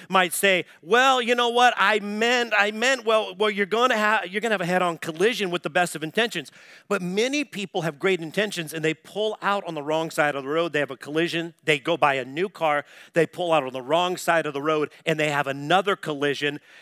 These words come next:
as if they're going to get different results by doing the same thing. Change the way you believe and get better results in your life today, but also in your future. The first point I wanna make on that,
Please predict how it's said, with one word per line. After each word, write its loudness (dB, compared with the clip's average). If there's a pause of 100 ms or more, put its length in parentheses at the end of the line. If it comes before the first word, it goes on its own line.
(160)
as 2
if -2
they're 0
going -2
to 0
get -4
different -2
results -4
by 0
doing -8
the -6
same -2
thing. -8 (1700)
Change -4
the -2
way 0
you -4
believe -2
and -12
get -8 (220)
better -2
results -8
in -8
your -12
life -6
today, -4
but -16
also -10
in -18
your -20
future. -20 (1120)
The -20
first -4
point 0
I 0
wanna -4
make -4
on -4
that, 0